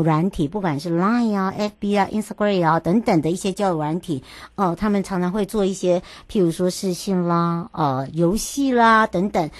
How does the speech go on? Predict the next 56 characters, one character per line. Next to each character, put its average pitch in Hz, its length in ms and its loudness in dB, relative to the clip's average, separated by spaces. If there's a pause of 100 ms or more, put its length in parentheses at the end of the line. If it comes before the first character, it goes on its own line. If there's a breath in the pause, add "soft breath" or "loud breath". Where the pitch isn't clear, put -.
(120 loud breath)
那 285 100 2
今 370 160 2
天 415 100 4
来 381 120 6
聊 240 240 10
这 311 80 4
个 277 60 2
话 254 180 4
题， 196 100 2
也 160 100 6
让 208 200 2
一 202 80 0
些 208 120 -4
爸 202 160 0
爸 160 120 0
妈 165 140 0
妈 160 160 2
哦 143 220 0
可 190 100 -4
以 170 60 2
特 - 160 -4
别 160 140 -2
的 160 80 -2
关 302 380 4
注 277 200 0
哦， 190 220 6 (220 loud breath)
所 311 120 2
以 339 60 6
我 302 60 8
们 240 120 6
也 240 140 4
赶 175 240 4
快 277 180 4
来 214 240 6
让 226 380 4 (240 loud breath)
邓 240 160 4
元 202 160 4
检 190 140 -2
察 160 80 0
官 240 280 2
跟 247 140 2
我 214 60 4
们 175 100 4
两 160 140 2
岸 175 80 2
三 202 180 4
地 190 80 2
的 180 80 2
好 170 160 -2
朋 180 160 2
友 196 140 4
打 156 180 0
个 156 80 -2
招 190 180 8
呼， 208 160 2
Hello。 320 840 10